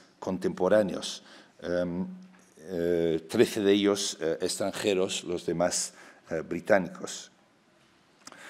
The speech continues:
Eh, en la introducción se dice que esta es una exposición de fragmentos de diálogo. Diálogo es una palabra que utilizamos muy libremente dentro de estas, eh, estas, este tipo de exposición.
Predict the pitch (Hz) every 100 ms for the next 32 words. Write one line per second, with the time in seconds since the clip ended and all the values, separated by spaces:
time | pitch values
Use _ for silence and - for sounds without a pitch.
0 | - - - - 107 101 101 98 95 104
1 | 95 - 110 110 95 104 110 95 101 -
2 | 107 107 - 113 - 101 95 - 95 90
3 | 98 104 101 - - 92 87 101 120 120
4 | 127 117 - - 90 92 92 101 95 76
5 | 80 - - - - _ - 95 107 104
6 | 107 92 95 98 101 101 - 95 87 95
7 | 95 101 101 104 92 90 95 90 - 80
8 | - - - - - 90 92 95 87 90
9 | - 90 85 - - - - 87 85 82
10 | 76 76 - - - - - 85 - 92
11 | 82 - - - - 82 92 - 107 104
12 | 95 87 - 87 87 120 120 95